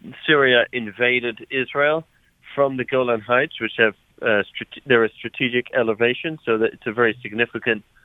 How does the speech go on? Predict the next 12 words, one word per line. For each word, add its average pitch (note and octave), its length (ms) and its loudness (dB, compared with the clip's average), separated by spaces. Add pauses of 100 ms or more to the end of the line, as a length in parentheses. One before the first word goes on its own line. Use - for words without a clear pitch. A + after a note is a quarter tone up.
(380)
from A#2+ 160 -2
a G#2 60 -4
security A#2+ 580 -2
perspective. B2+ 640 -2 (840)
Um, A2+ 420 4
it C3+ 120 -6
was A#2 200 -8
a A2 60 -16
very C3 280 0 (320)
hard-fought C3 800 0
battle, C3 460 2 (580)
um, G#2+ 720 4